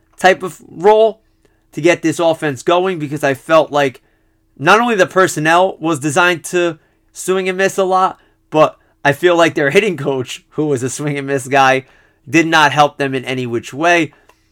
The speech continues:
It'll be interesting to see what route the Yankees go. And of course,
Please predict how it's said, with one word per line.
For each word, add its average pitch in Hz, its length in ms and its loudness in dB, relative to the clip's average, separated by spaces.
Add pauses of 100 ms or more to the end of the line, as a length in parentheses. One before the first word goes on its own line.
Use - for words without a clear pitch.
(200)
It'll 160 120 -2
be 170 120 6
interesting 175 320 0
to 143 80 -8
see 170 140 -6
what 151 200 -4
route 139 220 0
the 131 80 -8
Yankees 127 380 -6
go. 165 400 -2 (420)
And 165 160 0
of 175 160 -6
course, 185 540 0